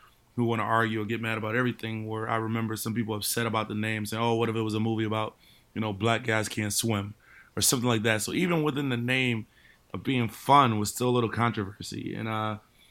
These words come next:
so to me, it was kinda cutting edge without being too cheesy and too, uh, too, too, too silly here, um, describing it, if you will. And that, that element to me was just kinda cool. There's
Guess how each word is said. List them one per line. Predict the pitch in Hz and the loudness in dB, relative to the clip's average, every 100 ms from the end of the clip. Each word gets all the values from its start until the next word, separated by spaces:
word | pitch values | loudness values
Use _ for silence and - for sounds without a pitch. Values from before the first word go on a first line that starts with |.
| _ _ _ _ | _ _ _ _
so | - 147 | -2 0
to | 131 | 2
me, | 151 175 185 | 2 4 4
it | 156 | 4
was | 131 127 | 2 -2
kinda | - 143 151 | 0 2 4
cutting | 160 - 151 139 | 2 4 4 4
edge | 117 143 120 | 0 0 2
without | 117 117 107 | 2 2 0
being | 123 117 110 107 107 _ - - - | -2 -2 -2 -4 -6 _ -20 -14 -6
too | - 135 139 139 | 0 2 2 2
cheesy | - - 131 127 120 | -2 -2 2 2 2
and | 113 104 | 0 -2
too, | 117 120 113 | -2 0 0
uh, | 117 - - _ _ _ _ _ _ _ _ _ - | -4 -8 -12 _ _ _ _ _ _ _ _ _ -8
too, | 104 104 | -6 -4
too, | 117 | -6
too | 110 120 | -2 -2
silly | 104 - 139 123 | -2 0 2 2
here, | 107 104 101 104 | 2 2 0 -4
um, | 110 107 107 | -4 -4 -2
describing | 107 - 120 107 104 | -2 0 4 4 2
it, | 117 - - | -6 -12 -6
if | 98 | -2
you | 101 | 0
will. | 98 98 _ _ _ - | 0 -4 _ _ _ -4
And | 120 | -2
that, | 123 | 0
that | 123 139 | 2 2
element | 110 127 117 107 | 2 2 0 -2
to | |
me | 107 117 | 0 0
was | 110 107 | 0 -4
just | - | -4
kinda | 113 107 | -2 -2
cool. | 107 113 | -2 0
There's | 110 110 104 | 0 0 -2